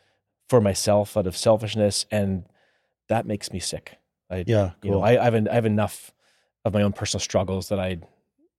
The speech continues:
Speaker 1: that I, I lose sleep over. You know, the ones that I, I have a reasonable level of influence and the self-discipline to make the right decision.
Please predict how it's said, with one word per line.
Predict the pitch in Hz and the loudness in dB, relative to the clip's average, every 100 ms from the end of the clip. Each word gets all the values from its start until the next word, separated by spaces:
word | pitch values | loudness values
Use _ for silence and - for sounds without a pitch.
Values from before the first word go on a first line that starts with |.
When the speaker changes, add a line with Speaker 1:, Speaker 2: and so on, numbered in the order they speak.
| 107 | -10
Speaker 1:
that | 98 | -6
I, | 92 90 90 87 - _ _ _ _ _ _ _ | -4 -4 -6 -10 -14 _ _ _ _ _ _ _
I | 82 101 | -4 -2
lose | 95 - | -2 -4
sleep | 104 87 | -6 -4
over. | 92 87 87 - _ _ _ _ _ | -4 -4 -6 -8 _ _ _ _ _
You | 110 | -4
know, | 98 107 | 0 2
the | 107 | 4
ones | 113 107 | 2 2
that | 104 | 0
I, | 98 92 | 0 -2
I | 101 98 | -2 -2
have | - 104 | 0 0
a | 95 | 2
reasonable | 110 110 107 | 2 2 4
level | 104 104 | 4 2
of | 117 | 0
influence | 107 117 110 104 - | 0 2 2 2 0
and | 98 92 | 0 0
the | |
self-discipline | - 85 110 87 110 110 | 0 0 0 0 2 0
to | 98 98 | 0 -2
make | 98 | -2
the | 104 | 0
right | 95 | -2
decision. | 95 - 101 113 | -2 -2 -2 0